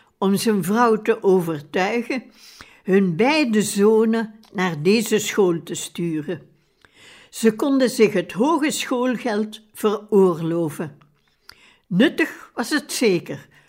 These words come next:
want Frans, de voertaal van de school, was de taal van Napoleons imperium. Jeanne, die eiste dat haar zoons haar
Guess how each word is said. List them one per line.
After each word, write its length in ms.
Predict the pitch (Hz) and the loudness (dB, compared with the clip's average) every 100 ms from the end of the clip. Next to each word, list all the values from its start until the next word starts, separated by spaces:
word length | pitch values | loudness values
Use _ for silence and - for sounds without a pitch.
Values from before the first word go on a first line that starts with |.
| _ | _
want 340 | 147 147 147 - | -8 -8 -6 -10
Frans, 760 | 175 175 254 339 - - _ _ | -4 0 0 -4 -8 -14 _ _
de 200 | - - | -14 -12
voertaal 680 | - 202 196 143 - 165 151 | -6 -2 -2 -2 -6 -4 -4
van 240 | 143 143 127 | -8 -10 -8
de 80 | |
school, 460 | 139 - 170 254 320 - _ - - - - | -10 -6 -4 -2 -4 -8 _ -20 -20 -20 -2
was 280 | 196 208 | 2 2
de 220 | 160 156 - | 0 -4 0
taal 420 | 262 311 320 233 | 0 2 0 0
van 160 | 254 | -2
Napoleons 1120 | 247 220 - 226 247 226 220 214 202 - - - | -2 -6 -2 2 2 4 2 2 -2 -6 -14 -4
imperium. 1000 | 190 185 - 190 175 160 165 151 165 170 _ _ _ _ _ _ _ _ _ _ _ _ | -2 -2 -2 -2 -2 -2 -4 -6 -8 -12 _ _ _ _ _ _ _ _ _ _ _ _
Jeanne, 540 | 185 165 156 185 339 - _ _ _ _ _ _ - | -6 -4 -4 -4 -4 -8 _ _ _ _ _ _ -14
die 340 | 135 165 _ | -10 -10 _
eiste 540 | 202 233 254 - - 160 | -4 0 0 -2 -4 -2
dat 240 | 208 208 | -2 -2
haar 260 | 175 180 151 | -4 -4 -4
zoons 720 | 147 233 240 180 147 - - - - _ _ _ | -2 0 2 0 -2 -10 -14 -20 -20 _ _ _
haar 460 | 165 190 170 - | -2 -2 -2 -6